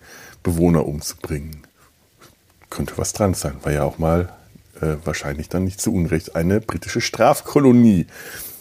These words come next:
Das entsorgt die Gefangenen auf natürliche Weise.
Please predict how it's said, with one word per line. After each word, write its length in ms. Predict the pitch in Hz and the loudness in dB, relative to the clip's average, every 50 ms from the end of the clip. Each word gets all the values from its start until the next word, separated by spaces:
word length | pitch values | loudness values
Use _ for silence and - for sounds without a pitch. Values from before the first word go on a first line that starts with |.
| - - - | -20 -10 -4
Das 180 | - - - | -4 -2 -2
entsorgt 640 | - 90 92 - - 87 101 113 - - - - - | -2 -4 -2 0 2 4 4 4 2 -2 -10 -8 -6
die 80 | 110 113 | -4 0
Gefangenen 720 | 123 120 - - - 98 107 110 113 120 120 123 120 117 | 0 0 2 2 0 2 2 2 2 0 0 -2 -2 -2
auf 220 | - 90 - - | -2 -2 -2 0
natürliche 640 | 139 143 135 - - 185 190 165 - - - 95 76 | 0 0 0 0 0 0 0 2 0 0 0 0 2
Weise. 480 | - 76 87 85 80 - - - - | 2 4 4 4 2 0 -4 -12 -14